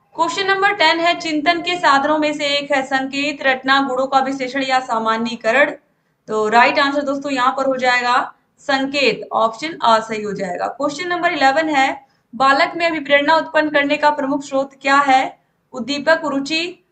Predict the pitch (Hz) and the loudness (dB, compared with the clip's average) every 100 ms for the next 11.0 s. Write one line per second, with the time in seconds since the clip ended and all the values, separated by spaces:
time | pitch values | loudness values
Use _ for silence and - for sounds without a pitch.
0 | _ 233 254 269 277 262 294 294 285 277 | _ 2 2 0 -4 -2 0 2 2 0
1 | 294 269 269 269 - 285 285 302 311 - | -2 -6 -6 -10 -8 -6 -4 -2 -4 -6
2 | - _ - 233 269 285 294 269 294 294 | -16 _ -12 -4 -2 4 4 4 2 0
3 | 294 294 285 285 285 285 262 254 311 285 | 2 0 4 4 6 4 4 0 -4 -2
4 | 277 277 262 269 262 254 - 233 233 180 | 0 2 2 2 -2 -8 -4 -2 -2 -6
5 | - _ _ - 247 294 339 320 302 285 | -10 _ _ 4 6 6 0 2 2 0
6 | 254 262 254 254 302 311 311 285 277 262 | -2 -2 0 4 4 4 2 0 2 0
7 | 262 269 269 262 247 262 277 254 254 262 | 2 2 2 0 -4 -6 -6 -4 -4 -2
8 | 254 240 226 277 269 277 269 254 254 - | -4 -6 -4 -4 0 2 6 6 2 -6
9 | - 262 262 254 247 254 233 214 180 185 | 0 2 2 -2 -8 -14 -10 -6 -6 -4
10 | 233 269 254 240 269 262 247 302 494 - | -4 -4 -4 -4 -4 -4 -2 -2 -2 -10